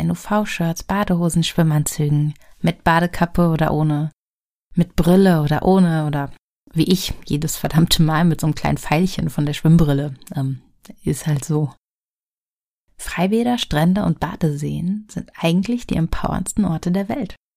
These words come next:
Hebe ich beim Schwimmen den Kopf aus dem Wasser, dann sehe ich schöne Menschen in allen möglichen Formen. Die haben Rundungen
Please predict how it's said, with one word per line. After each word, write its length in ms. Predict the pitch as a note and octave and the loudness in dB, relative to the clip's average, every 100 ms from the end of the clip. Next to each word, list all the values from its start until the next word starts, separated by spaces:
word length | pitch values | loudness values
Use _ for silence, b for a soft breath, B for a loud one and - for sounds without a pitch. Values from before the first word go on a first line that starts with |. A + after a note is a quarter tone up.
| _ _ _ _ _ _ _ _ _ _ | _ _ _ _ _ _ _ _ _ _
Hebe 260 | - - G#3 | -10 -6 -4
ich 100 | - | -2
beim 160 | F#3+ | -2
Schwimmen 340 | G#3+ - G3+ A3 | -2 2 2 4
den 200 | F#3 F3+ | 4 2
Kopf 260 | G3+ F#3+ | -2 -4
aus 120 | F3 - | -4 -2
dem 200 | E3+ E3 | -2 0
Wasser, 340 | G#3 - D#3+ | -2 -2 -2
dann 160 | D#3+ D#3+ | 0 0
sehe 140 | D#3 | -2
ich 100 | E3+ | -4
schöne 320 | - D#3 E3 | -4 0 0
Menschen 480 | F#3 A3 B3 - E3 _ - _ | 0 -2 -6 -8 -10 _ -20 _
in 260 | - F#3 F#3+ | 2 2 2
allen 340 | F3 F#3 G3 | 0 0 2
möglichen 420 | E3+ D#3+ E3 - E3 | 0 0 -6 -6 -6
Formen. 480 | - E3 D#3 D#3+ - _ _ _ _ _ _ _ _ - | -4 -6 -6 -10 -16 _ _ _ _ _ _ _ _ -12
Die 60 | D#3+ | -6
haben 100 | D#3+ | -4
Rundungen 800 | D3+ G3 G3+ G3 F#3 E3+ E3+ | 0 2 2 2 -2 -2 -6